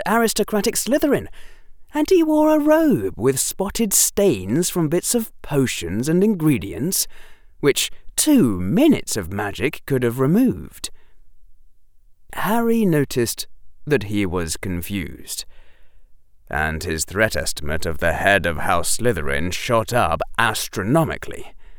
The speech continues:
Dumbledore had seemed to think Severus was his, and there'd been nothing to contradict that.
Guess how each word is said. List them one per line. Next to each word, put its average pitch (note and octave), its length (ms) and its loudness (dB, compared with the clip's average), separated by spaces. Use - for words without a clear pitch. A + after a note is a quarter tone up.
Dumbledore F#3+ 880 0
had G2 220 -2
seemed F2+ 420 -4
to A#2+ 80 -2
think E2+ 400 -6
Severus C#2+ 640 -2
was E2+ 180 -6
his, - 440 -8
and C#3+ 200 4
there'd C3+ 320 4
been A#2+ 400 4
nothing C#3+ 580 -2
to A#2+ 100 -6
contradict G#2 580 -4
that. - 260 -6